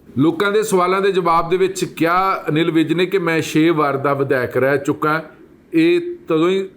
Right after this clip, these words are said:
ਸੰਭਵ ਹੋਇਆ ਜਦੋਂ ਤੁਸੀਂ ਲੋਕਾਂ ਨੇ ਮੈਨੂੰ ਪਿਆਰ ਦਿੱਤਾ ਤੇ ਮੈਨੂੰ ਜਿਤਾ ਕੇ ਭੇਜਿਆ। ਤੁਹਾਡੀ ਬਦੌਲਤ ਹੀ ਮੈਂ ਛੇ ਵਾਰਾਂ ਐਮ ਐਲ ਏ ਬਣਿਆ। ਮੈਂ ਤੁਹਾਨੂੰ ਵੇਖ ਕੇ ਰੁਕ ਗਿਆ,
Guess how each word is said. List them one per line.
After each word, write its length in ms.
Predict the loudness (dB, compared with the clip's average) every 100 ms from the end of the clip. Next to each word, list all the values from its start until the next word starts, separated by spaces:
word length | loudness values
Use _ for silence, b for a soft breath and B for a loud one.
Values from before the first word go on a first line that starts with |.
| _
ਸੰਭਵ 340 | -8 -4 0 2
ਹੋਇਆ 460 | 4 2 -2 -6 -18 -12
ਜਦੋਂ 280 | -4 0 0
ਤੁਸੀਂ 460 | 0 -2 0 -2 -4 -4
ਲੋਕਾਂ 340 | -2 -2 -2
ਨੇ 60 | -2
ਮੈਨੂੰ 260 | -2 -2 -2
ਪਿਆਰ 340 | -2 0 0
ਦਿੱਤਾ 280 | -2 -2 -2
ਤੇ 140 | -2
ਮੈਨੂੰ 300 | -4 -2 -4
ਜਿਤਾ 300 | -4 -4 -4
ਕੇ 100 | -4
ਭੇਜਿਆ। 340 | -4 -4 -2 -2
ਤੁਹਾਡੀ 320 | -2 -4 -2
ਬਦੌਲਤ 500 | -2 0 0 0 -2
ਹੀ 220 | -4 -4 B B B
ਮੈਂ 340 | -6 -4 -2 -6 -10 -20 _ _
ਛੇ 240 | -6 0 2
ਵਾਰਾਂ 300 | 2 0 -2 -2
ਐਮ 200 | -4 0
ਐਲ 120 | 0
ਏ 40 |
ਬਣਿਆ। 440 | 0 0 -2 -4 -8 b b b -6
ਮੈਂ 460 | -2 0 0 -2 -8 -20 _ _ -20 -10
ਤੁਹਾਨੂੰ 320 | -4 -2 0 2
ਵੇਖ 280 | 2 0
ਕੇ 120 | 0 0
ਰੁਕ 260 | 2 0
ਗਿਆ, 280 | 0 0 -2